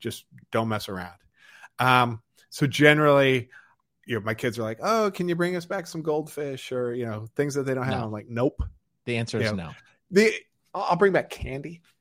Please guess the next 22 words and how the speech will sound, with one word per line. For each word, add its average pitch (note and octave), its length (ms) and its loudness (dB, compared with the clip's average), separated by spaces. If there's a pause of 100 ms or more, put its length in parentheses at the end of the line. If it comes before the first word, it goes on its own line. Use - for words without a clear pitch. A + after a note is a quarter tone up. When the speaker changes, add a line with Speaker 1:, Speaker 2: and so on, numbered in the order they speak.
Speaker 1:
You C#3+ 120 2
know, B2 60 2
so B2+ 200 0
heavily E3+ 320 4
processed B2 720 -2
foods C3 460 -2
maybe, C3+ 480 -6
but A#2+ 140 2
I C3+ 80 8
wouldn't C3 280 2
touch - 280 -8
anything G#2+ 400 -8
with, G2+ 220 -10 (100)
like, G2+ 340 -12 (140)
nuts G#2 260 -8
in B2+ 80 -6
it. C#3 180 -10
So A2+ 240 -4
no C3 200 0
granola A#2+ 280 4
bars. A2+ 440 0 (420)
Um, G#2 480 -2